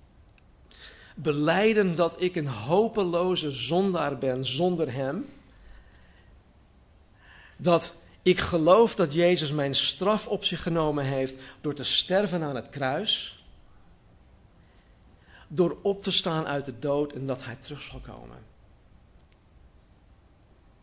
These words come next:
En als jij je op dit moment bekeert, dat wil zeggen dat jij anders gaat denken over Jezus Christus dan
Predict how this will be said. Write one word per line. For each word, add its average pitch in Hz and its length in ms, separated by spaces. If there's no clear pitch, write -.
En 175 100
als 147 200
jij 190 280
je 233 200
op - 300
dit 220 280
moment 185 680
bekeert, 185 840
dat 165 100
wil 160 100
zeggen 208 260
dat 170 80
jij 147 220
anders 254 320
gaat 190 240
denken 196 320
over 170 220
Jezus 151 440
Christus 175 440
dan 147 340